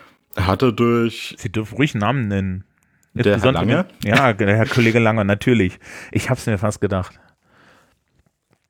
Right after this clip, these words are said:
Speaker 1: Also das war eigentlich, das war fast wie Präsenz, ähm, und auch Englisch und halt so diese ganzen, sch-, ich sag jetzt mal eher ein bisschen schwierigeren Fächer. Ähm,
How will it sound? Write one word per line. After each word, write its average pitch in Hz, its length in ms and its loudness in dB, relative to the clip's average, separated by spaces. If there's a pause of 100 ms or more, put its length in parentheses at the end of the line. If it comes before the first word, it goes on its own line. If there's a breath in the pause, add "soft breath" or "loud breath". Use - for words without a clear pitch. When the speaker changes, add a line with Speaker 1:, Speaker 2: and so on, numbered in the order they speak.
(280)
Speaker 1:
Also 104 540 0
das - 300 -4
war 104 580 0
eigentlich, 196 720 -2 (1120)
das 98 180 0
war 117 480 0
fast - 360 -4
wie 135 80 0
Präsenz, 110 720 0 (260)
ähm, 101 440 0 (760)
und 104 640 0
auch 95 360 0
Englisch 160 540 2
und 107 680 -2 (160)
halt 95 160 2
so 113 100 2
diese 104 220 2
ganzen, 110 460 2
sch-, - 180 -8 (140)
ich - 100 -4
sag 92 140 2
jetzt 95 120 0
mal 92 120 2
eher 87 200 2
ein 87 60 0
bisschen 90 180 0
schwierigeren 92 600 0
Fächer. 104 380 0 (800 loud breath)
Ähm, 98 460 0